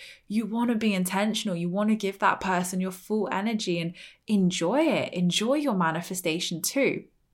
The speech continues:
So right now, in the season of your life that you're in, you may not feel fully able to receive that desire yet. And that's okay, because this season serves a purpose too. I think so often in the manifesting journey, it's so common for us to wish away time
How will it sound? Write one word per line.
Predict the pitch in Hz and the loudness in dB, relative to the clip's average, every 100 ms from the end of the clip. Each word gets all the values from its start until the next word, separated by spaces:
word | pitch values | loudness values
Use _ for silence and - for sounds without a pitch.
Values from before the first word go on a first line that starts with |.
| _ | _
So | - 247 226 | 0 4 6
right | 196 233 330 | 8 8 8
now, | - 254 - 175 | 8 8 8 4
in | 190 | 2
the | 196 | 0
season | - 226 226 | 2 4 6
of | 214 | 6
your | 190 165 | 6 4
life | 160 160 - | 4 4 0
that | 156 - | -4 0
you're | 160 262 | 2 2
in, | 285 | 4
you | 208 208 | 4 4
may | 208 233 | 4 4
not | 277 262 | 2 0
feel | - - 208 220 180 | -4 -2 2 4 2
fully | 175 - - 226 233 214 175 - | 0 -10 -6 -4 0 0 0 -2
able | 185 220 214 180 | 0 0 0 -2
to | 185 | -2
receive | 175 - - 185 185 | -6 -4 -2 -2 -2
that | - - | -6 -6
desire | 180 160 151 | -6 -4 -4
yet. | 147 151 - - | -4 -2 -4 -6
And | - 185 | -8 -6
that's | 196 - - | -6 -6 -4
okay, | 202 185 196 180 165 | -4 -4 -2 -2 -4
because | 175 - 185 180 - - - - | -6 0 0 0 -8 -16 -16 0
this | 208 - - | 2 4 2
season | 220 220 220 202 | 2 2 2 2
serves | 185 - 180 185 | 2 2 2 2
a | 180 | -2
purpose | - 156 165 - | -4 -4 -4 -6
too. | - 143 131 - _ _ _ - | -2 -2 -4 -8 _ _ _ -4
I | 202 | 0
think | 233 220 | 2 4
so | - 220 233 | 4 6 8
often | 247 262 220 | 6 4 4
in | |
the | 190 | 4
manifesting | 175 165 180 196 185 - 180 | 4 2 2 -2 -4 -2 -2
journey, | 160 147 165 185 | -2 -2 0 -2
it's | - | 0
so | - 180 | 2 2
common | 180 - 165 160 202 | 0 -4 -4 -2 -4
for | - 170 | 0 0
us | 170 | 0
to | 175 | -2
wish | 156 170 170 | 0 -2 -2
away | 175 160 | -2 -2
time | 160 - 143 156 180 | -2 -4 -4 -2 -2